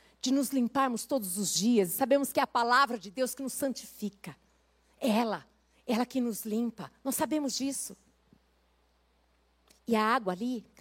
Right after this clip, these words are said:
representa uma das figuras que nós chamamos do Espírito Santo de Deus. A santificação é a evidência principal da união do crente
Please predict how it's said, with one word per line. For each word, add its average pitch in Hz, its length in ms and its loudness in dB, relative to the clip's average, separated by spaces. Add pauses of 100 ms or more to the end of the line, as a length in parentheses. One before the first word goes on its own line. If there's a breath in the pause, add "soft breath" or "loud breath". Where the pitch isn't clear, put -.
(140 soft breath)
representa 247 500 0
uma 233 160 -2
das 226 380 -2
figuras 226 460 -2
que - 60 -6
nós 233 100 -2
chamamos 220 340 -2
do 220 80 -8
Espírito 247 440 -6
Santo 196 300 -4
de 165 140 -10
Deus. 156 400 -4 (320 loud breath)
A 277 140 6
santificação 359 920 4
é 339 80 10
a 330 240 8
evidência 381 460 4
principal 370 760 6 (260 loud breath)
da 285 140 8
união 302 340 4
do 262 80 -2
crente 311 560 0